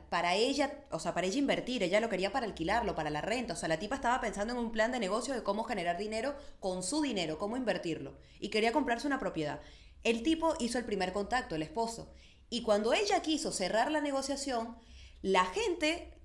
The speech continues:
de la inmobiliaria no le respondían los mails a ella, sino que ella mandaba la pregunta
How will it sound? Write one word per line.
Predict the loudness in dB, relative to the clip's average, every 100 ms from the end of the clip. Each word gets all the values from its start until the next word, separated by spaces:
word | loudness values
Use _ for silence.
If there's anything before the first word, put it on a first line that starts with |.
| -6
de | 0 2
la |
inmobiliaria | 4 2 2 2 2 2
no | 2 4
le | 6
respondían | 4 0 -2 -2 -2
los | -2
mails | 0 2 2
a |
ella, | 4 2 2 0 -4
sino | -6 -4 0
que | 2
ella | 2 2
mandaba | 2 4 4
la | 4 4
pregunta | 2 0 2 0